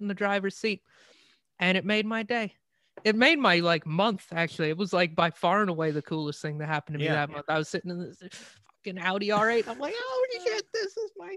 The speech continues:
Speaker 1: this is a car."
Speaker 2: This is a
Speaker 1: You
Speaker 2: car,
Speaker 1: know?
Speaker 2: and it's crazy.
Speaker 1: Uh, yeah, I
Speaker 2: It's
Speaker 1: was so stoked, and it was the automatic, and boo that guy for having the automatic, but
Speaker 2: Well.
Speaker 1: also shouts out to that guy for making my month when I was thirteen. That was
Speaker 2: Right.
Speaker 1: very nice of him to do.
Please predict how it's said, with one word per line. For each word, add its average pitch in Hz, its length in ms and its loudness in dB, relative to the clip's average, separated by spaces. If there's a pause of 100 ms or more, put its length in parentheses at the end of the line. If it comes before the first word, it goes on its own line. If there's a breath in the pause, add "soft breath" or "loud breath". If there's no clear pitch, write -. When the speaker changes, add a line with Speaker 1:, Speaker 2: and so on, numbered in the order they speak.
Speaker 1:
this 415 120 -4
is 415 240 0
a 415 60 -4
car." 453 500 0 (120)
Speaker 2:
This 359 200 -10
is 302 60 -10
a 311 40 -6
Speaker 1:
You 185 60 -8
Speaker 2:
car, 208 160 0
Speaker 1:
know? 190 220 2
Speaker 2:
and 175 100 -6
it's 170 200 -8
crazy. 180 1000 -6
Speaker 1:
Uh, 170 240 -6
yeah, 180 220 2
I - 40 -2
Speaker 2:
It's 156 60 0
Speaker 1:
was 170 120 -2
so 180 200 2
stoked, 165 340 -2
and 185 100 -2
it 202 80 -2
was 196 180 -4
the 165 140 -2
automatic, 147 720 -4 (120)
and 143 320 -8 (180)
boo 165 460 -2
that 156 240 0
guy 147 180 0
for 147 180 -4
having 147 300 -6
the 143 140 -8
automatic, 143 560 -6
but 170 100 0
Speaker 2:
Well. 165 120 4
Speaker 1:
also 160 300 -4
shouts 196 440 0
out 247 180 4
to 190 120 -8
that 160 200 0
guy 160 220 -2
for 175 360 -10 (140)
making 190 420 -4
my 202 180 -6
month 214 280 -8
when 165 140 -6
I 165 80 -4
was 165 140 -8
thirteen. 175 440 -8
That 147 160 -10
was 147 100 -10
Speaker 2:
Right. 156 100 -2
Speaker 1:
very 156 120 -6
nice 156 120 -12 (200)
of 160 140 -18
him 156 60 -12
to 156 40 -10
do. 147 160 -8